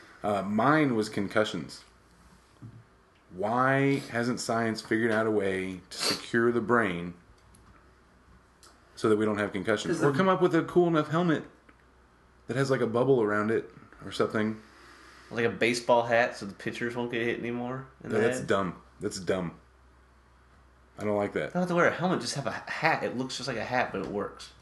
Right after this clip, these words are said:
Speaker 1: Yeah, but it just looks goofy. You look like a bobblehead.
Speaker 3: But it's not bigger. Think about it. It looks the exact same as a hat, but it prevents concussion.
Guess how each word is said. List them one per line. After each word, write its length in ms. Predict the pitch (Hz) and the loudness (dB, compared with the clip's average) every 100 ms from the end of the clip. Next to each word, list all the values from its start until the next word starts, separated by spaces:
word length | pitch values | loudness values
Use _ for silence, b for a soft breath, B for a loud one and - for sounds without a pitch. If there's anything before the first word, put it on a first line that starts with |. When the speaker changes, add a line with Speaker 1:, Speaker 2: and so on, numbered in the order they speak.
| - | -10
Speaker 1:
Yeah, 160 | 143 | -8
but 180 | 104 117 | -6 -6
it 220 | - 117 | -6 -10
just 180 | 120 123 | -8 -6
looks 200 | 120 - - - | -8 -8 -14 -2
goofy. 280 | 117 139 90 | 0 0 0
You 80 | 107 | -2
look 60 | 110 | -2
like 120 | 92 | -4
a 60 | 85 | -2
bobblehead. 580 | 87 113 110 82 82 82 _ _ - - - - - - - | -2 0 -2 -4 -10 -12 _ _ -20 -20 -20 -20 -20 -20 -6
Speaker 3:
But 80 | 131 | -6
it's 140 | - | 0
not 220 | 147 107 | 0 2
bigger. 300 | 143 180 110 - | 0 0 0 -4
Think 160 | 139 143 | -4 -2
about 180 | 98 - | 0 0
it. 80 | 107 | 0
It 20 | |
looks 220 | 117 117 | 0 -2
the 80 | 107 | -8
exact 400 | 101 107 117 - | 0 4 4 2
same 160 | 123 113 | -2 -2
as 100 | 104 | -2
a 60 | |
hat, 280 | 117 104 92 | 0 0 0
but 100 | 95 | -6
it 60 | - | -8
prevents 300 | 98 98 - | -10 -12 -12
concussion. 520 | 87 - 98 - | -14 -12 -14 -16